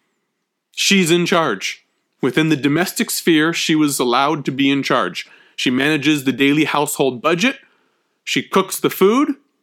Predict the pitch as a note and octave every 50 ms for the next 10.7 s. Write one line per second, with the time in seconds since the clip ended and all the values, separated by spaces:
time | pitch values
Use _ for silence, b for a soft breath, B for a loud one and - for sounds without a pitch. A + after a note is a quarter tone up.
0 | _ _ _ _ _ _ - - B2 G#2+ - - A#2+ - - B2+ B2 B2+ B2+ A2+
1 | - - - C3+ A#2+ B2+ C#3 E3+ E3+ D#3 F#3 E3+ - F#3 F#3 F#3+ F3+ C#3 C#3+ -
2 | - E3 F3+ F#3 F3 E3+ F#3 - - G3 G3 G#3 F#3+ - b b b b b b
3 | - - C#3+ C3+ D3 D3+ D#3 C#3+ D#3+ D3 A#2+ C3+ C3 - - E3 D#3+ F#3+ B3 D#4+
4 | E4+ _ - - B2+ - C#3+ D3+ E3+ F3+ - F#3 E3 D3 D3+ D#3+ D#3 D#3 D#3+ E3
5 | F3 D#3 D3+ D3 C3 B2+ C#3 C3+ C#3 C#3 D3+ D3 D3 D#3 C#3+ C3+ C3 C3 - -
6 | C#3 D3+ F3 F3+ D3 C3 C3+ C3+ C3 C3 B2+ B2 C3+ C3 C3+ B2 A#2 A#2 A2+ G#2+
7 | A#2 C3 F#3 C4 D#4 - _ _ _ _ _ _ _ _ _ _ _ _ _ _
8 | - D3+ C#3 B2+ - C3+ C3 C#3 C3 B2+ C3+ C3+ C#3+ D3 C#3+ C#3+ C#3 B2+ A#2+ C3
9 | C3 D3 A3 D4 - - - - C#3+ B2+ B2+ B2+ B2+ B2+ B2 C3 C#3 C3+ - -
10 | - - - D3+ D#3+ F3 D4 F#4 - - - - - _